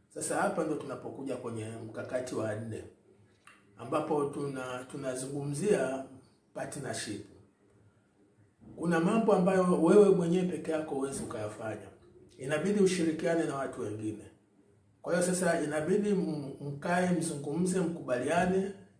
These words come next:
ili hayo mambo muweze mkayafanya kwa pamoja kwa ushirika au we-, kwa, kwa, kwa lugha nyingine, o-, eh, eh,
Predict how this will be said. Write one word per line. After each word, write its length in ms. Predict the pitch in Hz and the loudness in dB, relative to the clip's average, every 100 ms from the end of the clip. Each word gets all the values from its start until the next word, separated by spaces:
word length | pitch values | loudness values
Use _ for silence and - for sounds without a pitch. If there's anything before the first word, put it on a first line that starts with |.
| _ | _
ili 320 | - 185 196 180 | -2 2 4 4
hayo 420 | 170 180 180 165 | 2 4 6 6
mambo 480 | 160 175 170 131 123 | 6 2 0 -2 -4
muweze 360 | 123 139 160 156 | -4 -2 -2 -2
mkayafanya 680 | - - 127 127 147 143 127 | -4 0 2 2 -2 -2 -4
kwa 340 | 117 - 117 | -8 -6 -6
pamoja 520 | - 113 127 131 123 | -4 -4 -4 -4 -4
kwa 380 | 120 123 110 107 - 107 | -4 -4 -6 -6 -10 -12
ushirika 720 | - 123 120 131 127 - - - | -8 -6 -6 -6 -8 -10 -12 -10
au 480 | 135 147 139 - - - - _ - | -6 -2 -2 -4 -8 -16 -20 _ -14
we-, 480 | 117 117 113 113 113 113 | -8 -6 -6 -6 -8 -8
kwa, 200 | - - | -8 -8
kwa, 220 | - - | -8 -8
kwa 200 | - 127 | -6 -4
lugha 280 | 147 156 143 | -2 -2 -4
nyingine, 680 | 139 131 156 160 131 123 123 - - | -6 -4 0 0 0 -2 -6 -10 -12
o-, 200 | 110 - - - | -12 -12 -16 -12
eh, 180 | - - - _ _ - - - - 113 | -12 -12 -18 _ _ -20 -18 -18 -14 -10
eh, 240 | 113 110 | -6 -6